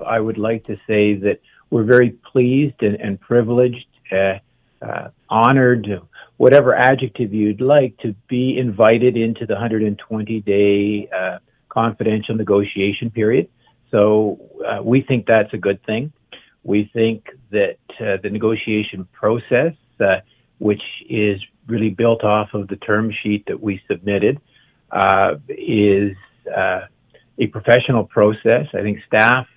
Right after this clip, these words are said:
uh, I can only say good things about, uh, city staff. Uh, we have some really good city staff. I, I really want to stress that. Uh, they're going through it in a professional process,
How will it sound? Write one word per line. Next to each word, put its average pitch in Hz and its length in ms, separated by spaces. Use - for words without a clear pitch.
uh, 98 220
I 110 100
can 107 120
only 104 300
say 98 140
good 135 280
things 117 300
about, 101 460
uh, 95 200
city 107 340
staff. 107 400
Uh, 104 180
we 151 100
have 147 200
some 98 200
really 98 240
good 104 320
city 80 300
staff. 90 320
I, - 240
I 98 100
really 107 200
want 95 240
to - 60
stress 127 400
that. 92 280
Uh, 113 180
they're 156 180
going 170 280
through 170 200
it 170 80
in 165 100
a 151 40
professional 143 680
process, 151 640